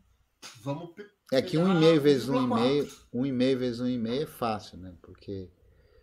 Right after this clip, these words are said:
Speaker 2: quinze vezes quinze, você sabe quanto é que é? Sabe ou não?
Speaker 1: É,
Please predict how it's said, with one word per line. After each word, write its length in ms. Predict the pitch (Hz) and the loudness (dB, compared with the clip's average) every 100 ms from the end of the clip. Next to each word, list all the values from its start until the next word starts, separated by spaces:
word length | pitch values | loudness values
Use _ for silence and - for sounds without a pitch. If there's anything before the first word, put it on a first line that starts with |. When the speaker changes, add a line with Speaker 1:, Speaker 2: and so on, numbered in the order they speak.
| _ _ _ - | _ _ _ -6
Speaker 2:
quinze 300 | 131 123 110 | -4 -2 0
vezes 220 | 120 120 | 0 0
quinze, 320 | - 147 107 | -2 -2 -2
você 80 | 104 | -6
sabe 280 | - 110 - | -4 -6 -6
quanto 220 | 104 98 | -10 -8
é 20 | |
que 140 | - | -6
é? 260 | 127 113 82 _ _ _ _ _ _ _ _ _ _ _ _ _ _ _ _ _ _ _ - | -4 -6 -10 _ _ _ _ _ _ _ _ _ _ _ _ _ _ _ _ _ _ _ -8
Sabe 240 | 123 156 | -4 0
ou 60 | 175 | -2
não? 100 | 123 | -2
Speaker 1:
É, 580 | 131 127 123 120 117 | -6 -6 -10 -12 -14